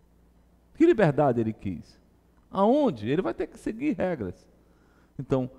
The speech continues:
primeira coisa, autoconhecimento, saber por que,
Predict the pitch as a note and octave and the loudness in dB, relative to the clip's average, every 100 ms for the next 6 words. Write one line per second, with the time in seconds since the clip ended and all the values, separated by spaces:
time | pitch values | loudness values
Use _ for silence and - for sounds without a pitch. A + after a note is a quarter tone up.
0 | - - C4+ E4 D4+ - A#2 G#2 G#2+ - | -10 -8 -2 -2 -2 0 -2 -2 -6 -12
1 | - _ _ _ E3 F#3+ F3 D3 - B2+ | -18 _ _ _ 0 0 -2 -6 -6 -4
2 | B2+ - A#2 F#2+ F#2+ G2+ - A3 B3 C4 | -4 -6 -10 -6 -6 -8 -10 -10 -8 -12
3 | - B3+ A#3+ | -10 -6 -4